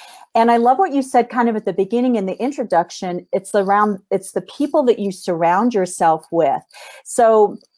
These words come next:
do you have those trusted mentors, those trusted coaches, tho-, that inner circle of people that aren't gonna be trying to make things sound pretty, and they're just gonna say something like,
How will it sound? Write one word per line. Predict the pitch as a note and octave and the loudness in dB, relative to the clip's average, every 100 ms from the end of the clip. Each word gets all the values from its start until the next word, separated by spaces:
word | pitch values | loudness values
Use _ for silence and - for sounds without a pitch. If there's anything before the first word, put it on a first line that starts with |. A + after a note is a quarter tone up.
| _ _ - | _ _ -6
do | A#3 | -2
you | A3+ A3+ | 0 -2
have | - A#3 C4 F4 G#3 D#3+ | -4 -4 0 0 0 2
those | F#3+ F#3 F#3 - | 2 2 0 -6
trusted | - F#3+ F#3+ - - G3 F3+ F3 _ _ | -8 -2 -2 -2 0 2 2 -2 _ _
mentors, | F3+ F3+ F#3 G#3+ - G3+ D#3 F#2 C3 | -4 0 0 -2 -2 0 0 -2 -4
those | - F3 E3+ | -2 -2 -2
trusted | - F#3 F#3 - F#3 - | -4 -4 -4 -6 -12 -10
coaches, | - G3+ G#3 F#3+ C3+ B2+ - | -6 -6 -4 -4 -4 -4 0
tho-, | F3+ F3+ | 2 4
that | F#3+ F3 - | 2 0 0
inner | A3 C4 | 0 0
circle | C4+ - C4 C4+ A#3 | -4 -4 -2 0 -2
of | F#3 | -2
people | - A3 E4 F4 G4 - - - - | -10 -10 -2 0 0 -4 -20 -20 -2
that | A3 A3 G#3+ - - | 2 4 4 0 0
aren't | G#3+ B3+ C4 | 2 2 0
gonna | C#4 A#3+ | -2 -2
be | A#3 A3 A3 - | -4 -4 -6 -8
trying | - A3 G#3+ A3 | -6 -2 0 -2
to | G#3+ A3 G3+ G3+ G3 - | -4 -4 0 0 0 -2
make | G3 G3+ G#3 | -2 -2 -2
things | A#3 A3 - | -6 -6 -6
sound | G3+ F#3 F3+ | -4 -2 -4
pretty, | - D4 D4+ A3 | -6 -4 -4 -2
and | G3 | -2
they're | G3 A3 | -2 -2
just | A3+ - | -4 -4
gonna | G3 F#3 | -6 -6
say | - G#3+ A#3+ | -6 -2 -2
something | C#4+ A3 F#3+ F#3+ | 0 -4 -2 -4
like, | F3 C3+ | -2 -4